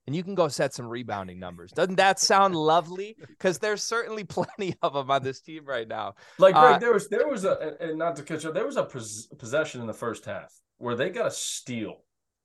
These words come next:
Speaker 2: and they're on the fast break. And I think it was, like, a three and one, like, a three on one situation.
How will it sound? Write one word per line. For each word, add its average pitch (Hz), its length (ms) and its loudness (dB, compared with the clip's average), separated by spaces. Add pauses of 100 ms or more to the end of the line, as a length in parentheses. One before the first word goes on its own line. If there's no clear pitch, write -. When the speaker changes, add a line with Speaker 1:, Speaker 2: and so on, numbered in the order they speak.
(260)
Speaker 2:
and 120 320 -6
they're 180 220 2
on 170 80 0
the 139 80 -4
fast 131 440 2
break. 113 380 -4 (440)
And 123 80 0
I 135 80 4
think 269 100 -4
it 320 40 -6
was, 302 80 -6
like, 165 100 -2
a 127 40 -8
three 190 580 -10
and 156 100 -6
one, 139 340 -6
like, 107 200 -2
a 107 40 -12
three 175 340 -14
on 160 160 -4
one 143 220 -6
situation. 117 760 -12